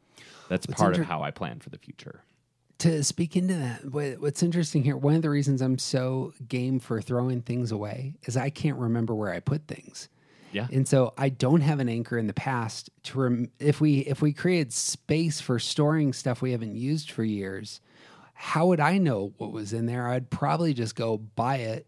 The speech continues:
Speaker 2: today because that's just the, the quickest, easiest system for getting the thing done.
Speaker 1: Right. But I, I keep everything. So I know
Speaker 2: Correct.
Speaker 1: that we store it somewhere. I may not know exactly where it is, but I know it's here somewhere because we keep everything, right?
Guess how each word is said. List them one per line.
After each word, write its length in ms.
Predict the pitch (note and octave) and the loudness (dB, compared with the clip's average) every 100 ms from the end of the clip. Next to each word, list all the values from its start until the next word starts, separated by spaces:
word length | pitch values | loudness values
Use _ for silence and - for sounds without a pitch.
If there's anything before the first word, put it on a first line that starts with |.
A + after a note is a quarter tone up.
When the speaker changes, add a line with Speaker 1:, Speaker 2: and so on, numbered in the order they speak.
| _ - | _ -2
Speaker 2:
today 400 | B2+ A#2 A2+ A#2 | 0 0 -2 -4
because 640 | A#2+ - C#3 A#2 A2 A2+ | -4 -2 0 -2 -6 -6
that's 260 | B2 A#2 - | -2 -2 0
just 240 | A#2+ - | -2 0
the, 360 | A#2 A2 G#2+ - | -2 0 -2 -4
the 100 | A#2+ | -4
quickest, 400 | - A2+ A2+ - | -2 -2 -2 -2
easiest 560 | A2+ A2 A2+ A2 - _ _ - | -2 0 -2 -4 -8 _ _ -10
system 520 | - D3 - A#2 A#2 | 2 2 2 -2 -4
for 380 | B2+ A#2 A#2+ A#2 _ - | -2 -2 -2 -8 _ 0
getting 180 | B2 A2+ | 2 2
the 80 | |
thing 240 | G#2+ A#2 A2 | 2 0 2
done. 340 | C#3+ B2 G2+ - | 2 0 -4 -6
Speaker 1:
Right. 220 | D#3 - _ _ _ _ _ - | -6 -6 _ _ _ _ _ 0
But 280 | B2+ - _ _ A#2 | 0 0 _ _ 4
I, 240 | B2+ A#2 G#2+ | 4 4 0
I 100 | G#2+ | -2
keep 300 | - A3 A#2 | 0 0 0
everything. 420 | F2+ E2+ - - _ _ _ _ _ | -2 -6 -8 -12 _ _ _ _ _
So 220 | - A#2 | -4 2
I 120 | A2+ B2 | 4 4
know 60 | C3 | 4
Speaker 2:
Correct. 100 | G3 | 2
Speaker 1:
that 80 | A#2+ | 0
we 160 | G2+ F#2+ | -4 -4
store 280 | - A2+ | -2 -2
it 120 | F#2 - | -2 -2
somewhere. 520 | C3 E3 E2 - C#2+ | 0 0 -2 -6 -4
I 140 | A#2 D#3+ | 0 0
may 120 | D#3 | 2
not 140 | G#2+ | 0
know 140 | G2+ F#2+ | -2 -2
exactly 580 | E2+ E2 F2+ F#2+ F#2+ F2+ | -4 -2 0 0 -2 -4
where 240 | F2+ E2 | -4 -2
it 80 | F2+ | 0
is, 220 | B2 F2+ | 0 -2
but 100 | D#2+ | -4
I 60 | F2+ | -2
know 140 | C3+ | -2
it's 100 | - | -2
here 160 | F2+ D#2+ | -8 -10
somewhere 760 | - F#2 A#2+ F2 - D2+ A2 _ _ _ - | -6 -4 -6 -8 -14 -16 -16 _ _ _ -4
because 280 | G#2+ G#2 F2+ | 0 0 -2
we 100 | G#2+ | -8
keep 300 | - E3 - | -4 -4 0
everything, 560 | E3 A3 - - - C2+ | 0 0 -2 -8 -12 -6
right? 300 | E2+ C3 | -2 -2